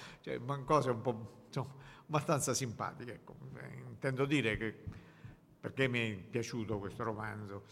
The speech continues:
È perché, semplicemente perché è com-, del tutto originale e fatto bene nell'ambito del fantastico italiano attuale.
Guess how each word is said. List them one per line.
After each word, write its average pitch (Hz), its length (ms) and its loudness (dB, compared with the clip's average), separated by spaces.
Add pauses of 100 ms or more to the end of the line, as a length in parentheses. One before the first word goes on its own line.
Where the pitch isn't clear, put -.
(200)
È 123 140 -4
perché, 131 460 0
semplicemente 131 760 0
perché 143 600 0
è - 240 2
com-, 117 240 -6 (200)
del 123 280 0
tutto - 360 0
originale 123 920 2 (380)
e 110 100 -8
fatto - 400 -6
bene 107 420 -8 (220)
nell'ambito 107 540 4
del 104 140 -2
fantastico 104 600 -8
italiano 92 680 -8 (160)
attuale. 90 760 -2